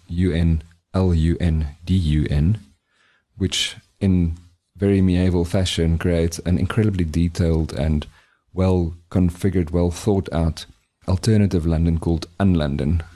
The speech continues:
which you obviously find through a secret entrance. And then there's all kinds of amazing adventures and things that happen there. And I mean, how can you resist a book that promises you carnivorous giraffes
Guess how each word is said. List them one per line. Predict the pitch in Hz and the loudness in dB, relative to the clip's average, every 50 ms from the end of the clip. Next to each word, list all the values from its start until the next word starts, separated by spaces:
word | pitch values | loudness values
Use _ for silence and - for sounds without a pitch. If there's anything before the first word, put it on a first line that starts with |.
| - - - - 98 | -20 -20 -20 -12 -8
which | 92 90 - - | -6 -6 -4 -2
you | - 85 82 76 67 | 0 0 2 2 0
obviously | 76 78 - 80 - 80 82 80 | -2 -4 -6 -4 -2 -2 -2 -2
find | - - 85 78 78 78 | 0 -2 -2 -2 -2 -2
through | - 82 71 | -2 -2 -2
a | 78 | -2
secret | - - 82 78 - 80 - - | 0 -2 -2 -2 -2 -4 -4 -2
entrance. | 78 82 82 - 76 71 80 82 - - - _ _ _ _ _ _ _ _ _ _ _ - | -2 -2 -2 -2 -2 -2 -2 -4 -6 -8 -14 _ _ _ _ _ _ _ _ _ _ _ -2
And | 80 82 80 | 0 0 2
then | 85 82 85 | 2 2 2
there's | 82 82 82 | 2 0 0
all | - 82 107 | 0 0 0
kinds | 104 - 95 90 90 85 | 0 2 2 2 2 2
of | 92 90 | 2 2
amazing | 87 87 92 98 90 92 85 | 4 4 4 2 2 2 0
adventures | 82 78 78 82 87 87 - 92 85 | 0 0 0 0 0 0 2 2 2
and | 82 80 78 | 2 0 0
things | - 90 87 80 | 0 0 0 0
that | 85 76 | 0 0
happen | 80 82 - - 90 80 | 0 0 0 0 0 0
there. | 73 73 78 82 82 - - - _ _ _ _ _ | 2 0 0 -2 -2 -4 -10 -20 _ _ _ _ _
And | - 92 | -2 0
I | 92 | 2
mean, | 95 92 | 4 4
how | 92 95 101 104 | 4 4 4 4
can | - 127 123 | 2 2 4
you | 117 101 | 4 4
resist | 90 87 85 87 - - | 4 2 2 0 -2 -2
a | 92 | -4
book | 82 71 90 - - - | -2 -2 -4 -6 -4 -4
that | 90 85 - | -4 -2 0
promises | - 98 92 92 87 90 85 - | 0 0 2 2 2 2 0 0
you | - 87 85 87 82 | 0 2 2 2 0
carnivorous | - - 90 87 87 87 92 92 90 87 82 - | 0 0 2 2 2 2 2 2 2 0 0 -2
giraffes | - 90 87 85 90 90 78 71 73 - - - - | 0 0 2 2 2 2 0 -2 -4 -8 -10 -14 -14